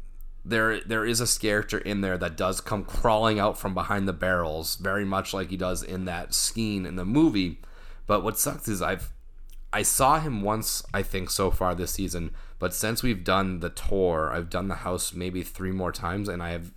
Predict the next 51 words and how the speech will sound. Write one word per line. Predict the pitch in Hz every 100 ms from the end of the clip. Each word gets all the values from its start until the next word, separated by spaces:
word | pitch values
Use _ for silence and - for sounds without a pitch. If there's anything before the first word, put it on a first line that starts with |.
| -
I | -
haven't | - 101 92
seen | - 104 92
him | 92 85
pop | - 80
out | 87 92
yet. | 113 123 - - - - - -
And | 87
I'm | 90
like, | 87 87
"Ugh, | - - -
I | 95
just | 113
wanna | 120 95
see | - 110
him | 95
come | -
out," | 107
'cause | 104 87
it | 87
gets | - 110 -
you | 95 -
every | 95 85 92
time. | 82 95 85 80
It's | 73
one | -
of | 104
those | 92 -
things | 87 90 87
that | 82 82 - -
even | 85 95 104
if | 101
you | 107
know | 107 113
it's | 110
coming, | - 117 98 87 82 - - - - - - - - - -
you | - 101
don't | 95 90
know | 90 78
it's | 80 -
coming, | 98 78 - - -
and | - 90
it's | 85
still | - 98
gonna | 92 87
get | 82 80 - -
you. | 80 - - - - -
The, | - 98 107 101 101 98 - - - - -
of |
course, | - 123 113
the | 104